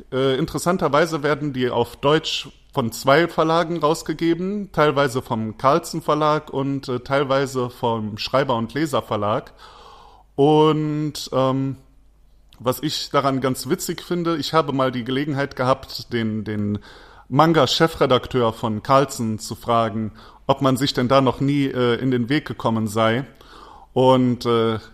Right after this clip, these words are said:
er hat behauptet, nein, angeblich nicht, weil Schreiber und Leser ja hauptsächlich die alten Werke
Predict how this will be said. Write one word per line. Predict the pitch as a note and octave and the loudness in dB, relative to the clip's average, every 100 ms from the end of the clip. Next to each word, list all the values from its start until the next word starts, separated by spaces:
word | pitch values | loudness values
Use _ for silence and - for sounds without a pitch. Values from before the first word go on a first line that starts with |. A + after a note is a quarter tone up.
| _ | _
er | - | 2
hat | E3+ F#3 | 2 4
behauptet, | D#3 F3+ - F3 | 4 4 2 -2
nein, | C3+ B2+ A#2+ G#2+ G2 F#2+ G2+ | 2 2 2 -2 -6 -10 -6
angeblich | C3+ C3+ D#3 - B2 | -2 0 -2 -2 -2
nicht, | D#3 F3 - | -2 -2 2
weil | C3+ C3 | 4 4
Schreiber | B2 - C#3 C#3 | 0 2 2 4
und | B2 B2+ | 0 -2
Leser | C#3+ D#3 C#3+ | -2 0 2
ja | C3+ A#2+ | 2 2
hauptsächlich | D#3 - D#3 C#3 - C3 - | 2 0 -4 -4 -4 -6 -6
die | A#2+ B2 | -6 2
alten | D#3 D#3+ D3 | 2 2 -2
Werke | D3 D3 D3 C#3+ | 0 0 2 0